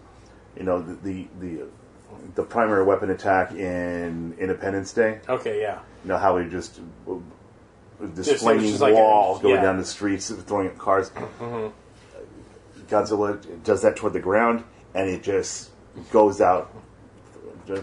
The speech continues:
Speaker 1: know, he's in the center
Speaker 2: So it's
Speaker 1: of it.
Speaker 2: very much like, almost like a, a, a, a bomb going off.
Speaker 1: Yes. Yeah, very much
Speaker 2: Mm-hmm.
Speaker 1: so. And it just wipes everything else surrounding him.
Speaker 2: Mm-hmm.
Speaker 1: And then the ray slowly concentrates into a beam.
Speaker 2: Mm-hmm.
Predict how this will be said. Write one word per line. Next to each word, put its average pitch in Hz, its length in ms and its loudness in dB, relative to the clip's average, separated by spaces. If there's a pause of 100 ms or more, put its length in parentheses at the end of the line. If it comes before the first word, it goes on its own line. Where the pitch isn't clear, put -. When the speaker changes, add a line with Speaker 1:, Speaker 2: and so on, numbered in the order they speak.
(160)
Speaker 1:
know, 98 180 -8
he's 95 200 -10
in 95 60 -12
the 95 60 -8
center 113 180 -2
Speaker 2:
So - 80 4
it's 107 100 2
Speaker 1:
of 113 60 6
it. 247 40 10
Speaker 2:
very 269 100 8
much 226 200 4
like, 180 220 4
almost 170 220 2
like 143 120 0
a, 117 140 -2
a, 113 160 -2 (640)
a, - 20 -2
a - 40 -4
bomb 113 340 2
going 101 260 -6
off. 82 220 -12
Speaker 1:
Yes. 104 540 0 (100)
Yeah, 92 200 2
very 104 220 4
much 95 140 0
Speaker 2:
Mm-hmm. 131 120 -4
Speaker 1:
so. 87 200 2
And 92 240 -4
it 90 160 -6
just - 340 -6 (260)
wipes 95 300 2
everything 98 340 -2
else 92 320 -6 (300)
surrounding 85 460 -4
him. 87 180 -14
Speaker 2:
Mm-hmm. 120 320 -8 (560)
Speaker 1:
And 98 240 0
then 95 420 0 (800)
the 98 160 0
ray 98 460 2 (140)
slowly 98 580 2 (240)
concentrates 90 760 -4
into 90 300 -6
a 73 60 -2
beam. 101 400 -4 (160)
Speaker 2:
Mm-hmm. 110 340 -10